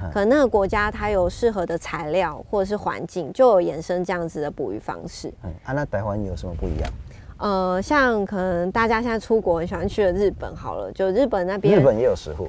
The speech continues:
Speaker 2: 对，我们在前几年就有收到日本的官方邀请，去日本有一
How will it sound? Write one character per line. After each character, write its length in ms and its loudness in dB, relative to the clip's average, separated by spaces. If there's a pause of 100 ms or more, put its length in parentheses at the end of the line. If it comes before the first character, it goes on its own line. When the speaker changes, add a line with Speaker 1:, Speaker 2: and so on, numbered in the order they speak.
Speaker 2:
对， 240 8
我 160 -2
们 160 4
在 120 2
前 220 -4
几 80 0
年 240 0
就 80 2
有 200 2
收 220 -2
到 420 0
日 140 2
本 200 -4
的 140 -8
官 220 -4
方 200 -4
邀 180 -2
请， 240 -10
去 360 2 (360)
日 80 8
本 240 4
有 200 -4
一 100 -6